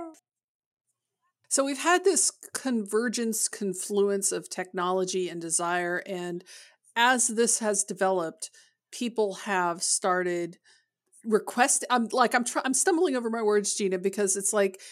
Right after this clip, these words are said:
I think it's been very organic that readers have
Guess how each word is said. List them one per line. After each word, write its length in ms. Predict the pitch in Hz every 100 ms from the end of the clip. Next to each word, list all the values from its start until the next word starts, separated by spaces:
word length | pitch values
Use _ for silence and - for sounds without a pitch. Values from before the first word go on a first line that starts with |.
| - _ _ _ -
I 100 | 220
think 260 | 226 302 269
it's 140 | -
been 240 | - 226
very 280 | 208 214 226
organic 800 | - 202 180 180 180 233 - -
that 320 | 214 190 220
readers 520 | 208 208 202 196 185 -
have 520 | 208 175 170 165